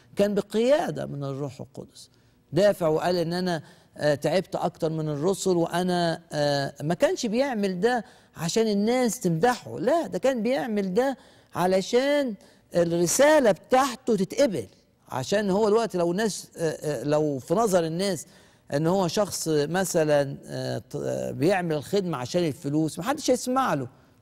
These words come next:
طب ما يبقى الخدمة عسرت أو الخدمة اتعطلت. ف، آه، الم-، المهم زي ما أنت قلت، الدافع.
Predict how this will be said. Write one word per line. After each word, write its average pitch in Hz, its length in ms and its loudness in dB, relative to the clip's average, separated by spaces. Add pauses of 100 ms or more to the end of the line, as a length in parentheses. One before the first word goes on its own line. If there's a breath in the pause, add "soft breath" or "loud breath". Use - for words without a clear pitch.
طب 135 100 -2
ما 143 100 2
يبقى 147 220 0
الخدمة 185 460 0
عسرت 160 680 0
أو 131 340 -2
الخدمة 180 360 -2
اتعطلت. 151 640 -2 (560 soft breath)
ف، - 60 -4
آه، 143 360 2 (500 soft breath)
الم-، 147 440 -2
المهم 208 800 2
زي 180 140 0
ما 233 100 0
أنت 185 160 -2
قلت، 170 500 -2
الدافع. 139 1080 0